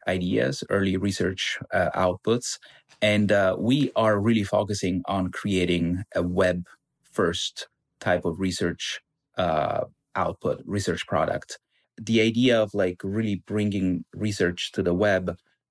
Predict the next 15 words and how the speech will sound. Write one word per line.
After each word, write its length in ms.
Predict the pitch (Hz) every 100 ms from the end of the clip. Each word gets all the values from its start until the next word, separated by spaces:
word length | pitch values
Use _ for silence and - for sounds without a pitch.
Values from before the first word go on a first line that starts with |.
| _
allows 720 | 98 101 101 104 98 104 101 -
for 520 | 95 92 92 87 - -
very 360 | 104 123 165 147
cool 180 | 127 117
ways 380 | 107 107 104 -
to 180 | 98 95
add 460 | 95 95 - 87
data 520 | 104 101 101 95 95 - -
visualizations 1000 | 98 95 90 90 107 110 117 107 - - - _ _ _ -
and 360 | 95 92 90 -
new 300 | 107 110 117
interactive 580 | 107 104 101 98 - 92
ways 640 | 92 87 85 87 87 - -
to 420 | - 90 87 85 - _ - - -
display 800 | 104 - 101 92 90 90 90